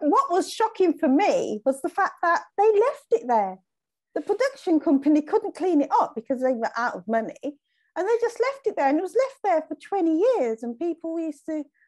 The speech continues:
go along and take a look at the train wreck. But I can't believe a real train wreck is just left there.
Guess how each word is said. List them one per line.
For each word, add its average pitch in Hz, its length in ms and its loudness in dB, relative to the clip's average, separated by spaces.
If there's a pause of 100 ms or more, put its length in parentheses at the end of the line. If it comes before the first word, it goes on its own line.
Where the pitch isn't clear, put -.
go 349 180 2
along 311 260 2
and 302 120 -2
take 302 240 -4
a 311 60 -4
look 285 240 -4
at - 80 -12
the 294 60 -12
train 302 380 -4
wreck. 208 260 -4 (560)
But 453 100 -2
I 453 180 -20
can't 640 260 -2
believe 440 380 4
a 339 100 -2
real 480 260 0
train 466 360 -6
wreck 185 220 -6 (100)
is 311 180 -12
just 440 160 -6 (140)
left - 200 -12
there. 208 200 -12